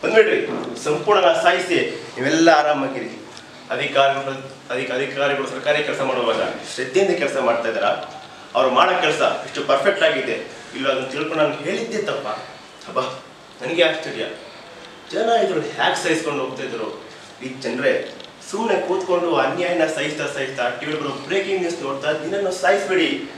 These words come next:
ಪ್ಲೀಸ್. ಈಗಲೇ ಎಚ್ಚೆತ್ಕೊಳ್ಳಿ. ಎಲ್ಲಿ ನೋಡಿರಲ್ಲ ಇಂಥ, ಎಲ್ಲಿ ನೋಡಿದ್ರೆ ಬಡತನ, ಎಲ್ಲಿ ನೋಡಿದ್ರೆ ಗರೀಜು,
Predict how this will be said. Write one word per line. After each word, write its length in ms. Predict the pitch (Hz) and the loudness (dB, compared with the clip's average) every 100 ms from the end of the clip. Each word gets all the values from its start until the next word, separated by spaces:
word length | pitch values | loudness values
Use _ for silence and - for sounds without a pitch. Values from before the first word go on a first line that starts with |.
| - | -10
ಪ್ಲೀಸ್. 360 | 196 226 175 - - - - - 202 | -4 -2 -2 -6 -12 -16 -18 -12 -2
ಈಗಲೇ 260 | 208 214 | 4 6
ಎಚ್ಚೆತ್ಕೊಳ್ಳಿ. 520 | 190 190 180 180 147 - - - - - - | 4 2 -2 0 2 0 -2 -10 -14 -14 -8
ಎಲ್ಲಿ 140 | 131 | -2
ನೋಡಿರಲ್ಲ 320 | 143 143 131 131 | 0 0 0 0
ಇಂಥ, 220 | 123 131 | -2 -2
ಎಲ್ಲಿ 320 | 123 - 151 | -2 -2 0
ನೋಡಿದ್ರೆ 220 | 165 160 | 2 2
ಬಡತನ, 300 | 156 147 147 | 2 2 2
ಎಲ್ಲಿ 280 | 143 151 202 | 2 2 6
ನೋಡಿದ್ರೆ 380 | 208 202 175 165 | 6 6 2 4
ಗರೀಜು, 240 | 160 - | 4 2